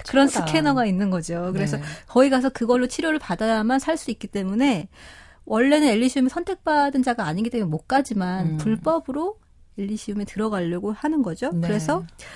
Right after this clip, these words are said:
Speaker 1: 그 불법 그 비행기에 올라타려면 범죄를 저질러야 되기 때문에
Speaker 2: 네.
Speaker 1: 그 범죄를,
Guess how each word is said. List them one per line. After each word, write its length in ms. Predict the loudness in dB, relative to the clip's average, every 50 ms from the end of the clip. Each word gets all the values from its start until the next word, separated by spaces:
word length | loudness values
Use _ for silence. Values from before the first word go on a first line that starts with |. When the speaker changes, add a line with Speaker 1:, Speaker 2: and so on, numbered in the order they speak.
| -20 -20 -20 -18 -10
Speaker 1:
그 160 | -4 -2 0
불법 840 | 2 2 0 4 6 8 8 8 8 8 8 6 6 6 4 2 0 -10 -4
그 200 | 0 0 0 0
비행기에 480 | 0 -2 0 2 4 4 2 2 2 0
올라타려면 840 | 0 0 0 0 0 -2 -4 -4 -4 -2 0 0 0 2 2 2 0 0
범죄를 500 | -4 -6 -4 -4 -4 -4 -4 -4 -6 -6
저질러야 500 | -6 -8 -6 -6 -6 -6 -6 -8 -8 -10
되기 200 | -10 -10 -10 -10
때문에 580 | -6 -4 -2 0 0 0 0 0 0 0 -2 -2
Speaker 2:
네. 140 | -4 -4 -4
Speaker 1:
그 120 | -6 -6 -6
범죄를, 560 | -4 -2 0 0 0 0 -2 -2 -4 -6 -8